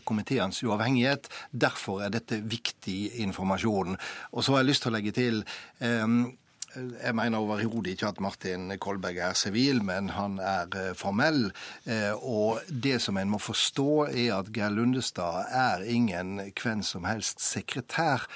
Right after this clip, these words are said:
Han har vært en maktfaktor. Han har vært utrolig viktig for utviklinga av, eh, Nobelinstitusjonen,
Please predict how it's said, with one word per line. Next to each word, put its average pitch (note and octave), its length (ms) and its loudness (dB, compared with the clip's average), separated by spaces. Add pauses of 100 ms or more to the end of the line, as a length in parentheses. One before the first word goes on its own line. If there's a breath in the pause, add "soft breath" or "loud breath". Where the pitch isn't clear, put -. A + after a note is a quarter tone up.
(220 loud breath)
Han B2+ 260 2
har G2+ 220 -4
vært A2+ 440 0
en G2+ 320 -2
maktfaktor. C3 920 -2 (260 loud breath)
Han A#2+ 180 2
har G2 120 0
vært A2 420 0
utrolig A#2 680 -2
viktig A#2+ 320 0
for A2 160 -4
utviklinga F#2 800 -2 (180)
av, G#2+ 400 2 (320 loud breath)
eh, G#2 220 -2 (840)
Nobelinstitusjonen, C3 1000 4